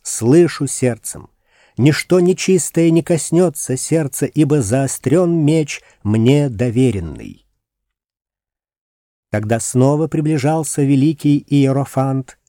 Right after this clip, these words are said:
и показывал ему чашу, полную красного напитка, и говорил: "Прими и испей чашу свою, осуши ее, чтобы узреть тайну дна".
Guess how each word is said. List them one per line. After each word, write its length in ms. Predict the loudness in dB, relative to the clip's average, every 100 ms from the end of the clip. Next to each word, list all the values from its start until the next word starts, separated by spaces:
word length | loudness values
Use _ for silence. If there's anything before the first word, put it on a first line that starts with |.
| _ _ _
и 100 | 2
показывал 680 | 2 0 -2 -2 -2 0 0
ему 260 | 2 0
чашу, 520 | -2 -2 -2 -2 -4 -6
полную 680 | -2 0 2 2 0 -2
красного 580 | -4 -4 -4 -4 -4 -2
напитка, 680 | -4 -4 -4 -4 -6 -8 -8 _ _ _ _
и 100 | 2
говорил: 600 | 4 4 4 2 0 -6 _ _ _ _ _
"Прими 600 | 0 4 4 4 2 -2 -12 _ _ _
и 220 | 0 2 2
испей 460 | 0 2 4 4
чашу 480 | 0 -4 -4 -4 -8
свою, 520 | -8 -6 -6 -6 -8 _ _ _ _ _
осуши 560 | -6 -4 -6 -6 0
ее, 400 | 0 2 0 0
чтобы 320 | 0 -2 0 2
узреть 760 | 2 2 2 4 2 -2 -14 _
тайну 480 | -4 -2 -2 -2 -2
дна". 440 | -4 -2 -2 -2